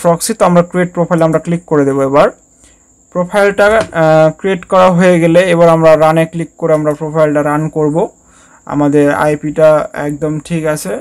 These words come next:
আমরা দেখতে পাচ্ছি এখানে সিগন্যাল দিচ্ছে। এছাড়া আমরা আইপি চেক করার জন্য বিভিন্ন, আহ, পদ্ধতি রয়েছে। ওয়ার্ড ডট নেট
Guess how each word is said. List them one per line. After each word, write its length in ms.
আমরা 180
দেখতে 300
পাচ্ছি 320
এখানে 180
সিগন্যাল 440
দিচ্ছে। 380
এছাড়া 280
আমরা 360
আইপি 300
চেক 260
করার 280
জন্য 540
বিভিন্ন, 380
আহ, 260
পদ্ধতি 380
রয়েছে। 320
ওয়ার্ড 440
ডট 180
নেট 380